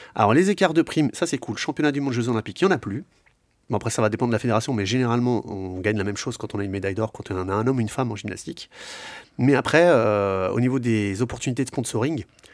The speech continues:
bon, à part Simone Biles, qui est vraiment au-dessus du lot, euh, là-dessus, les autres, euh, bah, les filles ont un peu moins.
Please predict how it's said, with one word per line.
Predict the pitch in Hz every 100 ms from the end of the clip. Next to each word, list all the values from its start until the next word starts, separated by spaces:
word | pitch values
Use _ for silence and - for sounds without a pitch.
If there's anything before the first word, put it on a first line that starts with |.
| - - -
bon, |
à | 101
part | 113 107
Simone | - 120 113
Biles, | 113 110
qui | - 98
est |
vraiment | - 98 101
au-dessus | 135 - -
du | 120
lot, | 127 135 120
euh, | 110 104 95 104
là-dessus, | 95 - 135 - - - - -
les | 110 107
autres, | 139 -
euh, | 107 101
bah, | 98
les | 95
filles | 95 139 139
ont | 117 104 98
un | 110
peu | 120
moins. | 107 117